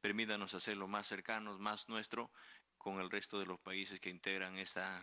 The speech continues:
eh, este, este parlamento, este parlamento andino y esta comunidad andina.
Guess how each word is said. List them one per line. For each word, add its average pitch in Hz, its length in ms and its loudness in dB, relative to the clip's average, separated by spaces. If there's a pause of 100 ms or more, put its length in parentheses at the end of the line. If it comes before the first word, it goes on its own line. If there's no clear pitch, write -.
eh, 92 400 0
este, 92 260 -2
este - 180 -4
parlamento, 90 800 0
este 90 180 -6
parlamento 87 500 -4
andino 90 320 0
y 90 60 4
esta 92 180 0
comunidad 82 460 -4
andina. 78 360 -8